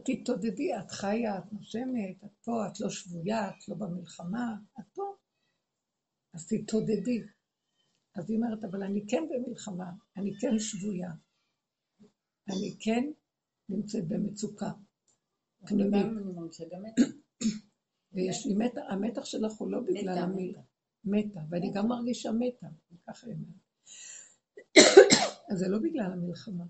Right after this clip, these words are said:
Speaker 1: מה שקורה בחוץ הוא רק תשקיף למה שיש בפנים. אותו אדם מזהה את הפנים שלו. בדרך כלל אנשים כאלה שמגיעים זמנים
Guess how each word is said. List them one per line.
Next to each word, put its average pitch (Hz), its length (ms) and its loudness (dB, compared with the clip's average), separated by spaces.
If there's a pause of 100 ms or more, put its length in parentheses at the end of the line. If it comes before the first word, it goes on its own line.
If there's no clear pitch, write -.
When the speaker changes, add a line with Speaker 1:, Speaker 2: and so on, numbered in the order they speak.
(960)
Speaker 1:
מה 220 100 0
שקורה 220 400 -2
בחוץ 202 380 -6
הוא 190 100 -4
רק 202 200 -6
תשקיף - 380 -6
למה 196 200 -8
שיש 190 340 -10
בפנים. 226 440 -6 (360)
אותו - 300 -4
אדם 214 340 -2 (1000)
מזהה 180 600 0
את 254 140 -8
הפנים 214 380 -2
שלו. 175 440 -6 (460)
בדרך 196 380 -2
כלל - 100 -4
אנשים 233 420 -4
כאלה 208 380 -4 (480)
שמגיעים 196 760 -2
זמנים 175 800 -2